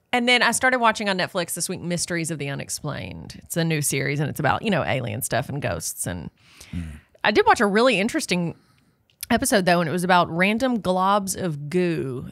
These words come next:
Speaker 1: that fell in a city in Washington State back in, like, nineteen ninety-four. It was a rainstorm,
Speaker 2: Mm-hmm.
Speaker 1: and it looked like hail coming down. But then when people went out in their yards and stuff, it was, like, clear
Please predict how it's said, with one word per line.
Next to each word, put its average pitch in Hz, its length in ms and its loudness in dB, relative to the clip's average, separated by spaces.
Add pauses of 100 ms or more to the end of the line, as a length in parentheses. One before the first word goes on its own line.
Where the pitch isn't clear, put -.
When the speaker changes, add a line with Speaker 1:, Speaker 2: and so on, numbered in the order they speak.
Speaker 1:
that 156 240 -2
fell 190 600 0 (100)
in 180 200 0
a 165 80 -2
city 214 920 -2 (1300)
in 180 240 -2
Washington 151 760 -4
State - 600 0 (480)
back 175 240 2
in, 175 80 0
like, 160 240 -2
nineteen 170 400 -2
ninety-four. 156 760 -8 (680)
It 214 120 0
was 190 120 2
a 190 60 2
rainstorm, - 840 0 (220)
Speaker 2:
Mm-hmm. 82 360 -14
Speaker 1:
and 190 120 0
it 180 80 -4
looked 185 200 -4
like 180 160 -2
hail 262 320 2
coming 156 280 -4
down. - 380 -8
But 196 120 -4
then 196 120 0
when 185 120 0
people 190 220 -2
went 185 140 0
out 175 140 2
in 175 80 0
their 160 100 -2
yards 202 380 0
and 170 100 0
stuff, 165 240 0
it - 140 -6
was, 165 180 -6
like, 165 200 -2 (180)
clear 240 880 -4